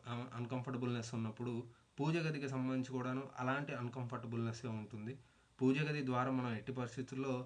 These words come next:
పూజ చేసుకున్న తర్వాతే close చేస్తామండి. లోపల పూజ గదిలో ఉన్నప్పుడు దాదాపుగా ద్వారం తీసే మనం అక్కడ ఉండడం జరుగుతూ ఉంటుంది. అదేవిధంగా టాయిలెట్కి సంబంధించి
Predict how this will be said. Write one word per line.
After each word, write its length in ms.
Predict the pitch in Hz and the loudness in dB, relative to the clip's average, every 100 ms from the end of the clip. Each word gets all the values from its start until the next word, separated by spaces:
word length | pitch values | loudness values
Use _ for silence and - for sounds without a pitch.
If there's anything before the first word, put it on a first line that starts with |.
| - - _ | -8 -20 _
పూజ 180 | 127 131 | 2 4
చేసుకున్న 460 | 139 139 131 131 127 | 4 2 2 0 0
తర్వాతే 420 | 127 117 127 135 | 0 0 0 -2
close 320 | 131 120 117 | -2 -2 -2
చేస్తామండి. 640 | - 120 - 120 113 110 139 | -2 -4 -2 -2 0 0 -2
లోపల 360 | 151 117 - 131 | -2 -2 0 0
పూజ 240 | 123 123 123 | 0 2 4
గదిలో 280 | 131 127 120 | 4 4 2
ఉన్నప్పుడు 400 | 117 117 123 120 | 0 -2 -4 -2
దాదాపుగా 560 | 110 110 120 120 127 117 - - - - | 0 2 2 0 -2 -2 -6 -14 -20 -8
ద్వారం 400 | 113 113 120 135 | 0 6 6 6
తీసే 420 | 123 123 127 147 135 123 | 2 2 2 0 0 0
మనం 200 | 120 117 | -2 -2
అక్కడ 180 | 110 120 | -2 -2
ఉండడం 340 | 104 113 113 113 | -2 0 0 0
జరుగుతూ 300 | 107 113 110 | 0 -2 -4
ఉంటుంది. 400 | 107 98 104 139 156 - - _ _ _ - | -4 -6 -6 -6 -8 -16 -20 _ _ _ -8
అదేవిధంగా 480 | 127 139 151 143 143 - | -2 0 0 0 -4 -2
టాయిలెట్కి 520 | 131 139 160 160 147 | 0 2 2 0 -2
సంబంధించి 640 | 139 131 131 127 123 - | 0 2 2 2 0 -2